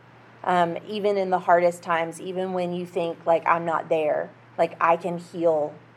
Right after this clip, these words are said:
all things. Because again, as we saw with him, um, doing the plague of water to blood, right? He fixes that. Like, he removes the blood from the water. So we know that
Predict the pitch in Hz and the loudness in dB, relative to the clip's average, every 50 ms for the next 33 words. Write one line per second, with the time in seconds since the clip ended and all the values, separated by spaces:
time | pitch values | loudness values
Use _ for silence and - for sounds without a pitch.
0 | - - 175 165 160 165 165 - 190 170 - 185 - - 240 233 247 226 208 196 | 2 6 8 8 8 6 4 0 -4 -4 -6 -12 -12 -6 0 2 2 4 4 2
1 | 180 226 277 285 262 240 233 - - - 208 220 226 214 208 196 - - 208 208 | 2 2 2 2 2 0 -2 2 8 8 8 8 8 4 -8 -6 -2 2 6 8
2 | 208 208 196 190 180 185 185 180 180 190 196 185 180 170 175 175 175 - - - | 8 8 8 6 2 0 -2 -2 -4 -4 -6 -6 -6 -6 -6 -10 -12 -16 -20 -20
3 | - - - - - 185 180 170 160 175 - - - - - - - - 190 175 | -20 -16 -8 -2 0 0 0 0 -2 -6 -12 -20 -20 -20 -20 -20 -18 -14 -8 -4
4 | 220 233 233 226 208 196 190 180 180 185 190 185 - - 175 170 170 170 165 175 | 0 2 2 2 2 0 -2 -2 0 0 0 2 6 8 8 8 8 6 4 4
5 | 170 175 180 170 170 165 165 165 160 165 165 - 165 165 165 156 147 143 131 185 | 4 4 4 4 6 6 6 6 4 0 -6 -8 -6 -2 0 0 0 0 -2 -2
6 | 180 180 175 180 214 214 - - - - - - 262 247 240 - - _ - - | 2 4 4 4 4 0 -6 -12 -20 -20 -14 -12 -12 -12 -12 -14 -20 _ -2 -2
7 | 269 330 - - - 170 - - - - - - - - - _ _ _ _ _ | -2 -2 -2 -4 -4 -4 -4 -6 -10 -10 -10 -10 -12 -14 -20 _ _ _ _ _
8 | _ _ - - - 190 190 190 190 - - - 220 208 196 180 180 - 202 208 | _ _ -20 -2 2 4 4 4 2 -2 -12 -10 -8 -8 -8 -10 -6 -2 0 0
9 | 202 196 196 202 214 247 262 262 233 220 - - 196 - 180 156 - 190 196 - | 2 2 2 4 4 4 4 2 -2 -4 -2 -4 -2 0 0 0 0 0 -2 -6
10 | - - - 196 180 175 170 165 156 - - - - - - - - - _ _ | -4 0 2 2 2 2 0 -2 -2 -2 -4 -4 -4 -4 -8 -12 -16 -20 _ _
11 | - - _ - - 226 214 208 214 214 214 214 214 214 226 262 269 247 - | -20 -20 _ 0 4 4 4 4 2 0 0 4 6 8 8 8 8 6 4